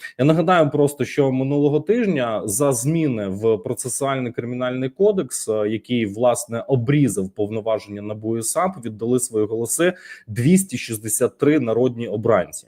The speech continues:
Так, ми в минулому стрімі розбиралися, е, звідки взялися ці голоси, яким чином мотивація депутатів була. Але зараз не про це. Зараз про те, що для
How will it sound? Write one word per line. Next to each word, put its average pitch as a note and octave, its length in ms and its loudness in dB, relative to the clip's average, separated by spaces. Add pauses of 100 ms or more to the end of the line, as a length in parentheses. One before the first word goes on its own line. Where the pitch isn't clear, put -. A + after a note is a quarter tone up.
(160)
Так, D3 320 0
ми C3 240 4
в F#2+ 140 -4
минулому C3 380 2
стрімі A#2+ 320 -2
розбиралися, G2+ 880 0
е, F2+ 600 -2
звідки G#2 280 -6
взялися G#2 340 -4
ці G#2+ 140 -6
голоси, A2+ 440 -2
яким A2 420 -4
чином G2+ 300 -10
мотивація C3 600 -4
депутатів A#2 600 -4
була. G#2 340 0 (320)
Але B2 180 8
зараз D3+ 320 6
не D3 100 2
про C#3 140 -2
це. A2+ 180 2
Зараз C3+ 320 2
про - 160 -4
те, E3+ 220 0
що C#3 560 2
для C#3+ 460 2